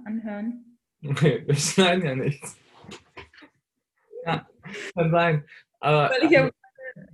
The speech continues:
Speaker 1: ich hab gerade nichts verstanden, außer lass uns die Frage nach hinten schieben und, äh, dass du das
Speaker 2: Okay.
Speaker 1: begründet hast. Das können wir machen, ja.
Speaker 2: Nee, ich meinte nur, ähm, dass wir vielleicht die Sachen erstmal erklären, auf welchen Ebenen das quasi stattfindet. Und dann, ähm, können wir auf die Frage nochmal zurückkommen, weil die halt mega spannend ist.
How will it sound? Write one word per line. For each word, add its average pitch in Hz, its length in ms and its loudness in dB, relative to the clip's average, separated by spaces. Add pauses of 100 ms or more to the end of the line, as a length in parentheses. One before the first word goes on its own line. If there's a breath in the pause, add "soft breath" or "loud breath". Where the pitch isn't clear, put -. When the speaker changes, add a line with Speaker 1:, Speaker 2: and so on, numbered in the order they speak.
(240)
Speaker 1:
ich 277 140 0
hab 262 120 2
gerade 254 200 0
nichts 277 200 -2
verstanden, 247 460 0
außer 240 480 0
lass 233 180 -6
uns 240 140 -2
die 240 80 -8
Frage 226 240 -6
nach 214 120 -6
hinten 226 260 -4
schieben 208 500 -8
und, 208 280 -8
äh, 104 140 0
dass 101 180 -6
du 214 60 -8
das 151 80 -2
Speaker 2:
Okay. 156 100 0
Speaker 1:
begründet 202 300 -4
hast. 208 160 -10
Das - 120 -20 (200)
können 233 140 -6
wir 233 60 -4
machen, 233 520 -4
ja. 214 360 -4 (160)
Speaker 2:
Nee, 175 180 6
ich 175 160 4
meinte 170 260 2
nur, 160 360 2
ähm, 135 520 -2
dass 123 400 -2
wir 135 120 0
vielleicht 127 340 -4
die 131 60 -8
Sachen 135 220 -4
erstmal 117 260 -4
erklären, 143 440 -2
auf 120 120 -6
welchen 131 240 -6
Ebenen 143 320 0
das 131 180 -8
quasi 127 220 -4
stattfindet. 143 760 -4 (360)
Und 123 260 -6
dann, 123 640 -4
ähm, 117 400 -4
können 127 200 -6
wir 117 80 2
auf - 60 -2
die 120 100 -18
Frage 120 200 -4
nochmal 113 200 -8
zurückkommen, 123 380 -10
weil 104 100 -8
die 104 100 -6
halt 101 160 -10
mega 110 200 -8
spannend 107 320 -12
ist. - 200 -14